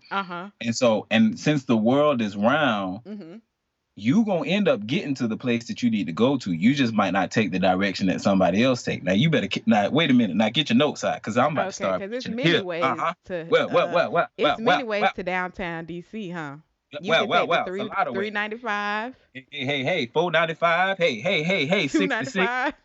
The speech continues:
Speaker 2: Look here, you can take Route two hundred. It's a lot of ways that you can get
Speaker 1: The
Speaker 2: there. Check this
Speaker 1: Beltway.
Speaker 2: out.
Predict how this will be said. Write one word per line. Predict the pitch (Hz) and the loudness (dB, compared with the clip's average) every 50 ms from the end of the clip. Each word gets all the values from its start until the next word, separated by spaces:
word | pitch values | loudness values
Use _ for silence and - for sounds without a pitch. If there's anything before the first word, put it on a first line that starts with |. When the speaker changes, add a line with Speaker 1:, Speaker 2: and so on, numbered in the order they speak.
| _ _ _ - | _ _ _ -6
Speaker 2:
Look | 160 175 - | -6 -6 -2
here, | - 190 160 131 | 0 2 2 2
you | 104 92 107 151 175 | 2 -2 -4 -4 -4
can | - 160 | -4 -2
take | 160 175 160 147 120 | 0 0 2 2 2
Route | 131 190 202 - | 0 0 -2 0
two | - 208 202 185 | 0 0 2 4
hundred. | 220 226 233 226 220 208 - | 2 2 2 2 2 0 0
It's | - 196 196 | 0 0 0
a | - 117 | 2 2
lot | 127 202 233 202 | 2 2 2 2
of | 170 156 | 0 0
ways | 160 156 139 127 | 0 0 -2 -2
that | 123 120 - | -4 -8 -10
you | 143 | -10
can | - - 117 107 | -6 -6 -4 -4
get | 123 131 - | -4 -6 -6
Speaker 1:
The | - | -6
Speaker 2:
there. | 98 - | -6 -2
Check | - 202 208 254 277 | 0 2 2 2 2
this | - 269 | 0 -2
Speaker 1:
Beltway. | 302 | -2
Speaker 2:
out. | - - - - | -2 -2 -4 -6